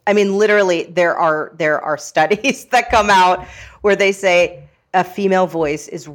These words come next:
really, really picked apart. And I, I think about it in electability. You know, this is what I talk about in the book as well, which is, like, how do we get a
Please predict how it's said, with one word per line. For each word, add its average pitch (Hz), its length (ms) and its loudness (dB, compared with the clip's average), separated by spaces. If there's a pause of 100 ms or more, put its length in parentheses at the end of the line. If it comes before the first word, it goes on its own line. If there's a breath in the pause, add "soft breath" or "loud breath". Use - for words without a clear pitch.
really, 143 960 -2
really 135 340 -8
picked - 260 -18
apart. - 460 -14
And 196 160 2
I, 196 240 0 (400 soft breath)
I 214 100 2
think 277 200 -2
about 269 200 4
it 220 160 4
in 190 200 0
electability. 160 920 -2
You 175 140 -4
know, 147 140 -2
this 156 200 -10
is 160 80 -16
what 160 80 -4
I 151 100 2
talk 151 260 -2
about 143 360 0
in 147 220 -4
the 143 60 0
book 147 260 -2
as 135 160 -6
well, 156 300 2
which 151 180 -12
is, 147 100 -8
like, 147 200 -2
how 190 200 -2
do 247 80 -2
we 262 140 -6
get 160 400 0
a 165 60 -8